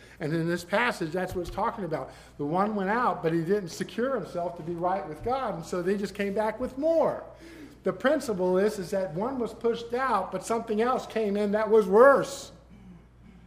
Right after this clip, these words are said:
And that's what the principle is that, that we're applying here. The principle is that an empty house is a dangerous thing, and America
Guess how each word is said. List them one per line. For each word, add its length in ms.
And 160
that's 280
what 220
the 60
principle 500
is 180
that, 300
that 160
we're 100
applying 460
here. 340
The 80
principle 560
is 140
that 180
an 140
empty 400
house 360
is 100
a 80
dangerous 600
thing, 280
and 100
America 600